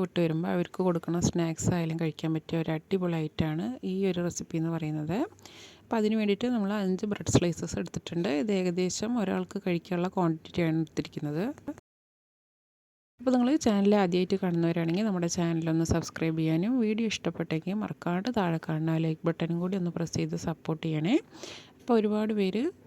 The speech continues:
വീഡിയോസ് കണ്ടുപോകുന്നുണ്ട്, പക്ഷെ ആരും ലൈക്ക് ചെയ്യുന്നില്ല. അപ്പോൾ എല്ലാവരും മറക്കാണ്ട് ഇഷ്ടപ്പെട്ട താഴെ കാണുന്ന ലൈക്ക് ബട്ടണും കൂടി ഒന്ന് പ്രസ് ചെയ്ത് സപ്പോർട്ട് ചെയ്യണേ. അപ്പോൾ അതാ നമ്മുടെ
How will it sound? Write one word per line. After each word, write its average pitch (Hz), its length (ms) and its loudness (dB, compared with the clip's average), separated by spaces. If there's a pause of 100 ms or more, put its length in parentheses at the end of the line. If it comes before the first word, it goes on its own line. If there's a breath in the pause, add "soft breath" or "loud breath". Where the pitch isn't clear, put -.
(760)
വീഡിയോസ് 214 520 6
കണ്ടുപോകുന്നുണ്ട്, 180 720 4
പക്ഷെ 220 240 -4
ആരും 208 240 0
ലൈക്ക് 196 260 2
ചെയ്യുന്നില്ല. 165 520 2
അപ്പോൾ 175 180 -4
എല്ലാവരും 180 520 0
മറക്കാണ്ട് 165 500 -2 (200)
ഇഷ്ടപ്പെട്ട - 440 -4 (460)
താഴെ 175 320 2
കാണുന്ന 170 320 2
ലൈക്ക് 165 220 0
ബട്ടണും 175 340 0
കൂടി 190 200 2
ഒന്ന് 180 160 0
പ്രസ് 170 200 0
ചെയ്ത് 170 200 2
സപ്പോർട്ട് 165 340 -2
ചെയ്യണേ. 160 240 2 (960)
അപ്പോൾ 247 140 4
അതാ 226 200 8
നമ്മുടെ 208 220 4